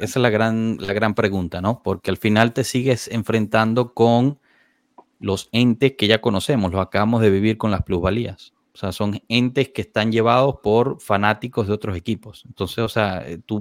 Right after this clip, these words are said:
tú puedes presentar todas tus cuestiones de forma legal, bajo la ley, pero esa gente ni siquiera se permite respetar la Constitución italiana. O sea, ¿cómo haces? ¿Cómo haces a jugar en eso?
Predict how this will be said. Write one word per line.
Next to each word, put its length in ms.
tú 140
puedes 220
presentar 560
todas 280
tus 180
cuestiones 720
de 160
forma 320
legal, 400
bajo 240
la 120
ley, 400
pero 180
esa 200
gente 320
ni 100
siquiera 460
se 160
permite 500
respetar 460
la 120
Constitución 580
italiana. 420
O 60
sea, 260
¿cómo 240
haces? 240
¿Cómo 200
haces 220
a 20
jugar 280
en 100
eso? 160